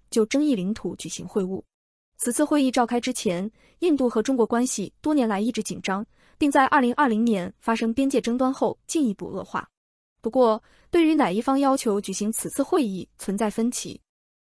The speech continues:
中国外交部在一份新闻稿中表示，这次会面是应莫迪先生在金砖国家峰会期间提出的要求举行的。但印度外交部消息人士告诉《独立报》，印度方面很快表示，会面是因为中方提出了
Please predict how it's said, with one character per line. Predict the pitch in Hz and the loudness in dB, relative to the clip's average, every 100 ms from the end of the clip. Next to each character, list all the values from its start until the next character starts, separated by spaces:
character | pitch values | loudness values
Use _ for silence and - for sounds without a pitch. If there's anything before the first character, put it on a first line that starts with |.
| - | -4
中 | 311 | 2
国 | 277 | 4
外 | 262 254 | 6 4
交 | 254 254 | 4 2
部 | 254 220 - | 2 0 -2
在 | - 240 | -2 0
一 | 220 | 2
份 | 226 220 | 0 -2
新 | - | 0
闻 | 262 247 | -2 0
稿 | 233 | -2
中 | - 208 | -4 -6
表 | 190 | -6
示， | - - 196 _ _ _ _ | -6 -6 -8 _ _ _ _
这 | - 349 | -2 0
次 | 311 | 2
会 | 330 | 2
面 | 262 269 214 - | 2 2 0 -4
是 | - 269 | -4 0
应 | 294 | 2
莫 | 302 240 | 2 2
迪 | 190 | 0
先 | 208 226 | -2 -2
生 | 226 185 - | -2 -4 -6
在 | - 233 | -2 0
金 | 220 254 | 0 0
砖 | 262 | 0
国 | 254 202 | 0 0
家 | 226 | 0
峰 | 226 269 | -2 -2
会 | 269 | -2
期 | 220 208 | -2 -2
间 | 208 208 | -4 -4
提 | 214 185 | -4 -8
出 | - 196 | -8 -6
的 | 175 | -2
要 | 226 | 0
求 | 254 247 | 0 -2
举 | 233 | -8
行 | 226 - - | -12 -12 -12
的。 | - _ _ _ _ _ | -14 _ _ _ _ _
但 | - 302 277 | 0 2 2
印 | 320 | 0
度 | 294 277 | 2 4
外 | 262 | 2
交 | 240 262 | 2 0
部 | 247 | 0
消 | 226 247 | 0 -2
息 | 233 | 0
人 | 196 202 | -4 -4
士 | - 214 | -4 -2
告 | 233 | 0
诉 | 220 | -2
《独 | 196 202 | -6 -2
立 | 226 | 0
报》， | 220 - _ _ _ _ | 0 -2 _ _ _ _
印 | 339 | -2
度 | 294 | 0
方 | 254 254 | 2 2
面 | 254 226 | 2 0
很 | 185 | -4
快 | - 240 | -4 -2
表 | 240 185 | -2 -6
示， | - 196 - | -6 -6 -8
会 | _ 311 | _ 2
面 | 254 226 | 2 2
是 | 220 | 0
因 | 220 | 0
为 | 226 208 | 0 0
中 | 254 | -2
方 | 247 262 | 0 -2
提 | 254 190 | -2 -8
出 | 185 226 | -4 -2
了 | 202 | -2